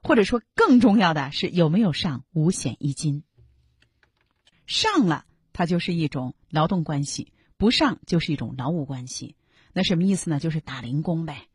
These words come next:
那如果是上了的话，那就是劳动关系。说的直白点儿、简单点儿，那就是说啊，他是英孚的人，<laughs> 是英孚这个单位的人。否则呢，他就只是来打零工、挣零钱，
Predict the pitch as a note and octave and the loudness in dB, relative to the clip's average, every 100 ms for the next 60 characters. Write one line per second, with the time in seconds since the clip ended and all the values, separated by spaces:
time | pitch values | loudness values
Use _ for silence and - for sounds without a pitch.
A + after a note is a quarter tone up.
0 | _ _ - - - G#3 A#3 G3 - G#3+ | _ _ -20 -14 -4 0 2 0 0 0
1 | - F4+ E4 B3 F3 E3 F#3 D#3+ F3 F3 | 0 4 6 6 6 4 0 0 -2 -2
2 | D3+ B2+ E3 B3+ G#3 F3 E3 E3 D#3+ C3 | -4 -2 2 2 2 2 0 0 -4 -8
3 | _ - A#3 F3 - F#3 C4+ D3+ D#3+ D3+ | _ 2 4 2 2 4 4 2 0 0
4 | C3+ - G3+ C#3 D#3+ C#4+ C#4+ D3 B2 - | -2 0 2 2 4 6 6 2 -2 0
5 | F#3 A3 G3+ G3 G#3 C#3+ - _ _ - | 2 2 2 0 0 -2 -6 _ _ -2
6 | A3 - F3 A3 C4+ - F3 C3 A#2 C3+ | 0 2 6 6 6 4 -2 -2 -6 -10
7 | - _ _ - - _ F4+ - - - | -12 _ _ -20 -20 _ -18 -16 -18 -20
8 | - - - - A3 B3+ C4+ G3 B3 F3 | -20 -18 -4 4 8 8 6 2 2 2
9 | G3 A3+ E3 C#3+ C3+ E3 - _ _ - | 4 4 2 2 0 -4 -8 _ _ 2
10 | G3+ F3 F#3 D4 D4+ A#3+ A3+ G3+ - C#3 | 4 6 4 4 2 2 2 2 -2 -2
11 | - G#3 E3+ D3+ _ _ _ - D#3+ C#3 | 0 2 2 2 _ _ _ -6 -4 -2
12 | D3 - _ _ D3+ D3 E3+ G3+ B3 B3 | -2 -4 _ _ -4 0 0 2 2 2
13 | B3+ _ _ _ - F3+ D3+ F#3 - D#3 | -2 _ _ _ 2 4 4 2 0 -4
14 | C3 E3 | -4 -8